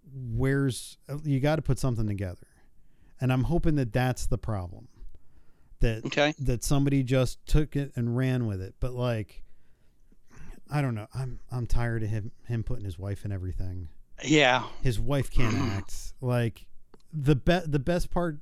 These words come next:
Speaker 1: was the grandpa guy sounds kinda like, um, Al Lewis.
Speaker 2: Al-, yep.
Speaker 1: So I was, I was okay with that. Um, I even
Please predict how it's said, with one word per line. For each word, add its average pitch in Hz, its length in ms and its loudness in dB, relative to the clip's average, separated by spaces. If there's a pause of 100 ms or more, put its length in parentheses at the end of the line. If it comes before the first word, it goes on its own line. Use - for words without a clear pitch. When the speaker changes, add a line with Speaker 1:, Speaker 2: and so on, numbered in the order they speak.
(120)
Speaker 1:
was 139 280 -2
the 143 100 4
grandpa 139 500 0
guy 123 600 -2 (840)
sounds 147 640 0
kinda 139 320 2
like, 131 420 -2 (120)
um, 104 640 -4 (160)
Al 120 220 -4
Lewis. 117 260 -4
Speaker 2:
Al-, 135 100 -2 (480)
yep. 139 220 4 (460)
Speaker 1:
So 139 320 4
I 135 200 0
was, 131 320 0
I 135 120 0
was 127 180 2
okay 120 380 2
with 123 140 2
that. 123 440 -2 (420)
Um, 110 640 -2 (400)
I 120 120 -6
even 151 580 2